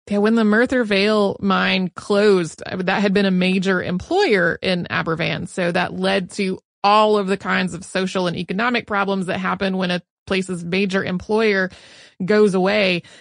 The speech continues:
And that had actually been one of the things that was discussed in the context of this disaster, people feeling like they should have made a much bigger fuss about those tips, but they were afraid that if they did, that the mine would just close and then they would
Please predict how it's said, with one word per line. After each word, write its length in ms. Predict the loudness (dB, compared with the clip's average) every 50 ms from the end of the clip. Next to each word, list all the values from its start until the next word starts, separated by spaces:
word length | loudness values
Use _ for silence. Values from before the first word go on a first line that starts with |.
| _ _ -2
And 160 | 2 4 4
that 160 | 4 4 2
had 80 | 2 2
actually 340 | 2 0 0 -2 -2 0 2
been 180 | 2 2 2
one 140 | 2 2 0
of 60 | 0
the 60 | -2
things 260 | -2 0 0 0 0 0
that 80 | 0 0
was 160 | 0 -2 -2
discussed 420 | -6 -6 -4 -2 -2 -2 -2 -2
in 60 | -4
the 100 | -4 -4
context 460 | -4 -2 -2 -2 0 -2 -2 -4 -4 -6
of 100 | -6 -4
this 160 | -4 -6 -6
disaster, 640 | -6 -4 -2 -2 -2 -2 -2 -4 -2 -2 -2 -4 -6 _ -16 _ _ _ -4
people 420 | -2 0 2 4 4 4 2 0
feeling 320 | 0 0 2 2 2 2 2
like 220 | 0 0 0 0
they 140 | 0 -2 -2
should 360 | -2 -2 0 2 2 4 4
have 180 | 2 0 0 2
made 220 | 2 2 2 2
a 60 | 2
much 300 | 2 0 0 -2 -2 -2
bigger 260 | 0 0 0 0 0 -2
fuss 380 | -2 -2 0 0 0 -2 -4
about 300 | -4 -2 -2 -2 -2 -2
those 220 | -2 -4 -4 -4 -6
tips, 380 | -4 -2 -2 -2 -2 -6 -8
but 160 | -6 -6 -2
they 100 | -2 0
were 180 | 0 0 0 -2
afraid 520 | -4 -4 -4 -2 0 2 4 2 2 2
that 100 | 2 0
if 120 | 0 0 0
they 140 | 0 0 0
did, 340 | 2 2 2 2 2 2
that 120 | 0 0 0
the 100 | 2 2
mine 380 | 4 4 4 2 2 0 0
would 160 | -2 -2 -2 -2
just 240 | -4 -6 -6 -8
close 640 | -10 -4 -2 0 2 2 2 0 0 -2 -4 -4 -4
and 180 | -4 -2 0
then 160 | 0 2 2 2
they 120 | 2 2
would 220 | 2 0 0 -2